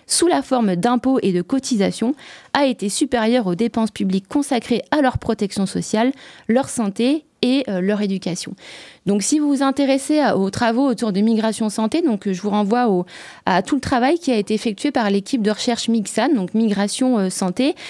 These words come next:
euh, à l'Université de, de Rennes. Donc pour finir, ce projet de loi Asile et Immigration légitime la présence ou le renvoi des personnes migrantes quasi exclusivement via la dimension du travail, avec, euh,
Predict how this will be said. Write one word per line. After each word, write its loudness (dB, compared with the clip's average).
euh, 4
à 2
l'Université 0
de, 0
de -2
Rennes. -4
Donc 0
pour 0
finir, 2
ce 0
projet 0
de -2
loi 4
Asile 2
et 2
Immigration 2
légitime 2
la 0
présence 0
ou 2
le 4
renvoi 2
des 0
personnes 0
migrantes 0
quasi 2
exclusivement 0
via 0
la 2
dimension 0
du 0
travail, 2
avec, 0
euh, 2